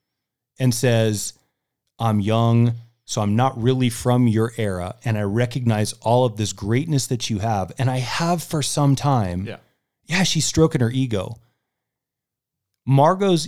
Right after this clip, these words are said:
Speaker 1: ego being stroked in this, I think, is a suit of armor or character armor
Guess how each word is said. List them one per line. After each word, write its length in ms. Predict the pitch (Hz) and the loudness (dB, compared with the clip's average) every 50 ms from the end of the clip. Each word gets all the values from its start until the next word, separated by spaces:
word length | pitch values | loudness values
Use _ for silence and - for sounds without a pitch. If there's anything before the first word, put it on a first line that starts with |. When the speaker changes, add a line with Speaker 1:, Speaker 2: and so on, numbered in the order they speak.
| - - | -6 -6
Speaker 1:
ego 400 | 151 143 139 127 123 120 117 113 | -6 -4 -2 0 2 2 2 2
being 360 | 104 104 120 117 110 107 104 | 0 0 0 0 0 0 -2
stroked 500 | - - - - - 117 117 117 117 117 | -4 -6 -6 -4 -2 0 0 0 0 -2
in 120 | 113 101 | -2 -2
this, 240 | 101 101 98 92 - | -2 -2 -4 -4 -6
I 80 | 113 110 | -6 -6
think, 260 | 117 - 135 123 120 | -4 -4 -4 -2 -2
is 280 | 120 98 101 98 98 - _ _ _ _ _ _ _ _ _ - | -4 -6 -6 -10 -12 -14 _ _ _ _ _ _ _ _ _ -10
a 80 | 117 | -8
suit 200 | - - 185 175 | -4 0 0 0
of 80 | 147 113 | 2 2
armor 360 | 110 107 98 87 85 - - _ _ _ _ _ _ _ _ _ _ | 2 2 0 -2 -4 -8 -12 _ _ _ _ _ _ _ _ _ _
or 140 | - 127 120 | -4 -4 -4
character 480 | 117 - - 147 135 131 120 - 107 95 | -2 0 2 2 2 2 0 -2 -4 -4
armor 420 | - 92 87 87 87 85 85 - | -4 -6 -6 -6 -6 -8 -10 -12